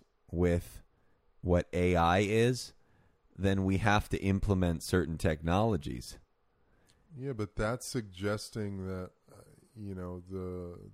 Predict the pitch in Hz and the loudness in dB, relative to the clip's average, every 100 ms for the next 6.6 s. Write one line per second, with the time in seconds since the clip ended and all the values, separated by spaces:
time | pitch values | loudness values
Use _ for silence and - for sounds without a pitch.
0 | 98 98 95 90 _ _ _ _ _ _ | -14 -12 -10 -14 _ _ _ _ _ _
1 | _ _ _ _ 98 92 98 98 104 113 | _ _ _ _ -10 -8 -6 -2 -2 -2
2 | 113 104 98 95 104 120 120 - - 95 | -4 -6 -6 -6 -4 -4 -6 -12 -8 -8
3 | 90 - 87 - - 98 95 98 - - | -8 -10 -12 -12 -8 -6 -6 -10 -8 -6
4 | 104 98 107 95 92 85 92 95 92 90 | -6 -8 -8 -8 -10 -8 -8 -6 -8 -8
5 | 87 78 - _ 95 95 95 82 95 90 | -10 -12 -18 _ -10 -6 -6 -6 -8 -6
6 | 92 98 92 - - | -6 -8 -10 -14 -20